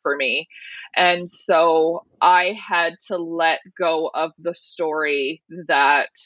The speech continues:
that needed to be me, that, you know, like, I just, and that control piece, like how I was talking about with,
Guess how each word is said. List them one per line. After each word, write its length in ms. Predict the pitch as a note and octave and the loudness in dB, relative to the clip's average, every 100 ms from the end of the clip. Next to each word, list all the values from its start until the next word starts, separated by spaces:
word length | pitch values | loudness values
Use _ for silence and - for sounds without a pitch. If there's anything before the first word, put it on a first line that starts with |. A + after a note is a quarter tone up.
| - _ F3 | -18 _ -6
that 360 | E3 E3 - | 2 2 0
needed 400 | F3 E3 D#3+ D3+ - F#3 | -8 -8 -4 -6 -6 -16
to 60 | |
be 280 | D3+ D3+ D3 | -6 -6 -4
me, 440 | C#3 B2+ E2+ D#3+ _ - - - - | -4 -4 -4 -10 _ -20 -20 -12 2
that, 420 | E3 D#3 C#3 - - - | 4 6 4 -2 -14 -10
you 160 | F3+ E3+ | -4 0
know, 160 | D3+ | 0
like, 260 | D3+ D#3 - | 0 -2 2
I 220 | E3 D#3+ | 2 2
just, 440 | D#3+ E3 D#3+ - - | 0 -4 -4 -10 -2
and 160 | F#3 F3+ | -2 0
that 160 | D#3 | -2
control 560 | - F#3+ D#3+ - E3 E3 | -2 -10 -8 0 2 2
piece, 340 | - D#3+ D#3 | 0 -4 -2
like 180 | D3+ D3+ | -2 0
how 160 | - E3 | 2 4
I 100 | D#3 | 4
was 180 | D#3 - | 0 -2
talking 440 | F#3 D#3+ - E3 | 0 0 -2 -10
about 240 | D#3 D3+ | 0 0
with, 100 | - | 0